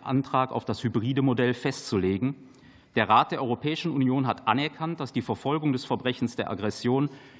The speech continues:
im Interesse der internationalen Gemeinschaft als Ganzer liegt. Dieser richtigen Erkenntnis entspräche ein internationales Strafgericht mit dem Segen der uno-Generalversammlung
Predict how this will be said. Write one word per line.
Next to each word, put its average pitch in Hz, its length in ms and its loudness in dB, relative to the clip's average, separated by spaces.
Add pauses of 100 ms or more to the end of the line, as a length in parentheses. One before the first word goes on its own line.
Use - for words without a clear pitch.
(200)
im 165 180 4
Interesse 147 520 0
der 131 120 -2
internationalen 123 720 2
Gemeinschaft 101 600 0
als 113 260 -2
Ganzer 117 500 0 (140)
liegt. - 460 -6 (480)
Dieser 113 260 2
richtigen 165 380 0
Erkenntnis 127 580 0
entspräche 117 540 -2
ein 104 100 2
internationales 135 800 0
Strafgericht 110 640 -2
mit 113 140 0
dem 101 100 4
Segen 123 460 4
der 123 140 4
uno-Generalversammlung 107 1080 2